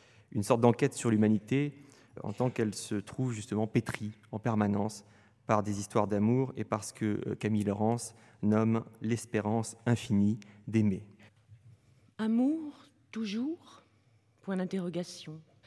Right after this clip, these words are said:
Speaker 2: C'est une question, mais je ne sais pas laquelle. S'agit-il simplement, comme dans les chansons, de se demander si l'amour rime avec toujours, le verbe aimer avec l'éternité ? Et sinon,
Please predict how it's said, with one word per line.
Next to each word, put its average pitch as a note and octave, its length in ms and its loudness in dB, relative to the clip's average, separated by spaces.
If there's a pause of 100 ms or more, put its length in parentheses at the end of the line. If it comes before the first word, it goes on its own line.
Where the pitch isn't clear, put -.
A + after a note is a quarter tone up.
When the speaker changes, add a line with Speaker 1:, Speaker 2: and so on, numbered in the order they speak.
(220)
Speaker 2:
C'est - 240 -2
une A#3+ 140 4
question, A#3+ 540 -2 (180)
mais G#3+ 100 0
je G3+ 140 0
ne G3 40 0
sais - 140 -4
pas B3 160 -2
laquelle. F3 580 -4 (1300)
S'agit-il A3 480 0
simplement, A#3+ 560 4
comme A#3 160 2
dans G3 120 2
les G3 100 4
chansons, G#3 540 2
de G3 120 4
se F#3 200 0
demander G3+ 440 4
si - 200 -2
l'amour G3 480 6
rime G#3 260 6
avec F3 240 2
toujours, F#3 580 -4 (640)
le F3 80 2
verbe F3+ 360 4
aimer G3+ 440 6
avec F3+ 240 0
l'éternité ? F#3 720 0 (1120)
Et F#3+ 100 2
sinon, G#3+ 480 4